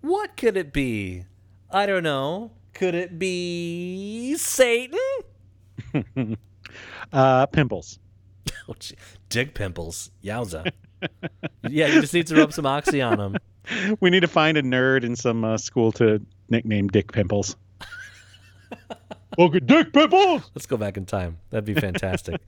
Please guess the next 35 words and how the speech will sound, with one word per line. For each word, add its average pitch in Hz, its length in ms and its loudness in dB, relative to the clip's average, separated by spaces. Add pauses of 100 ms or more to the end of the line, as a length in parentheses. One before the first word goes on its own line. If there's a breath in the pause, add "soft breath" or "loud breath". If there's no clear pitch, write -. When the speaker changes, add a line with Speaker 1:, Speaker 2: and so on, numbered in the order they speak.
(140)
Speaker 1:
<laughs> - 280 -16
'Cause 139 120 2
that'd 180 100 4
be 165 100 4
Speaker 2:
Maybe 160 100 0
s- 165 80 2
Speaker 1:
great. 139 100 -6
Anytime 165 420 -2
someone 156 300 -2
would, 127 240 -6
would 117 140 -2
bully 127 300 0
us, 127 220 -2
we'd 120 60 -2
be 110 40 2
like, 101 80 -4
"Shut - 160 -6
the - 100 -18
fuck - 240 -4
up, 110 240 -4
Dick 120 240 -2
Pimples." 101 580 -8
And 113 100 -10
everyone 123 180 -4
would 117 100 -6
be 113 60 -6
like, 110 140 -4
"Whoa, 151 240 -2
you 139 180 -8
pi-, 127 180 -4
got 120 220 -8
pimples 120 240 -4
on 135 100 -4
your 107 120 -8
dick?" 117 280 -6